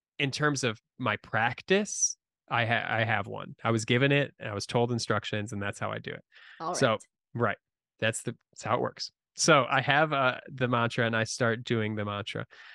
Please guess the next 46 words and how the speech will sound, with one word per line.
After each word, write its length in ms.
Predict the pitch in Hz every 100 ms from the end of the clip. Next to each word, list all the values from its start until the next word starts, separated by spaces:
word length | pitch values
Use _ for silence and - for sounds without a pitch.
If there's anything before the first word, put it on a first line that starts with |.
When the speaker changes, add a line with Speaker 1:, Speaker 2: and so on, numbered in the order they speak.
| - _ -
Speaker 1:
And 500 | 131 117 110 104 - _ _
I 80 | 139
close 300 | 139 131 127
my 160 | 156 139 110 113
eyes, 220 | 123 - -
and 160 | 117
I'm 100 | 107
just 180 | 110 -
like, 260 | 113 107 107 _ _ _ _
"Okay, 360 | 135 185 165 160
I 80 | 117
guess 260 | 123 143 147
I'll, 240 | 135 110 _
like, 260 | 113 110 - - 113 -
it's 160 | -
dark 340 | - 104 123 -
in 80 | 131
here. 320 | 135 131 135
People 220 | - 147 143
probably 220 | 127 110
think 200 | - 110
I'm 100 | 107
just 240 | 110 113
drunk 340 | - 104 113 113
anyway." 360 | 110 110 107
Like, 260 | 107 113 453 494
<laughs> 160 | 508
I, 140 | 523 427 523
I 160 | 135
don't 220 | 160 170 160
think 160 | 156
Speaker 2:
<laughs> 20 | 147
Speaker 1:
anyone's 380 | 151 143 143
gonna 140 | - 139
be 60 |
like, 140 | 143 139
"Where's 180 | 127 120
that 120 | 120 120
h-, 60 | 120
weird 300 | 127 123 123
dude 200 | 120 -
closing 300 | 117 113 110
his 100 | 120
eyes?" 280 | 113 107 - - - - -
And 140 | 139 131
so 420 | 165 147 135